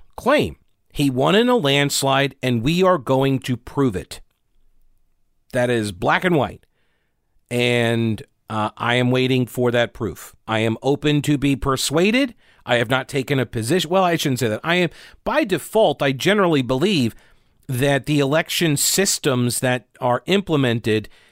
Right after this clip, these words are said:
uh, the people that are, you know, trying to, uh, do these election or, or adopt these election systems in their states, that generally speaking, uh, they are not trying to create fraudulent systems. Okay, that is my,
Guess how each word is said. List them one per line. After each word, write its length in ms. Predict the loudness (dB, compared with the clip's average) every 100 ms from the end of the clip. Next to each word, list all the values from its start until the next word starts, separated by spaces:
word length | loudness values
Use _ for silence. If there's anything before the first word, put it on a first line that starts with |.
| _
uh, 280 | -4 0 0
the 120 | 0
people 300 | -2 -2 0 2
that 160 | 2
are, 120 | 2 0
you 140 | 0
know, 120 | 0
trying 360 | -2 -2 0 0
to, 480 | 0 0 2 0 -2
uh, 180 | -2 -2
do 220 | -2 -2
these 320 | 0 0 -2
election 420 | 0 0 -2 -4 -4
or, 120 | 0
or 80 | 0
adopt 300 | 0 0 -2
these 140 | -2
election 360 | 0 -2 -2 -4
systems 440 | -4 -2 -2 -2
in 80 | -2
their 100 | -2
states, 340 | -2 -2 -2
that 120 | -4
generally 440 | -2 0 2 2 0
speaking, 480 | -2 -2 0 0 -2 -8 -20 -16
uh, 240 | -4 -2 0
they 200 | 2 2
are 100 | 2
not 380 | 2 2 0 -2
trying 340 | 0 2 0
to 140 | -2 -6
create 540 | -4 -2 0 0 -2
fraudulent 640 | 0 2 2 2 -2 -4
systems. 640 | -2 -2 -2 -6 -8 -10 -10 _ _ _ _
Okay, 220 | -4 -2
that 220 | 2 2
is 120 | 2 0
my, 300 | 2 2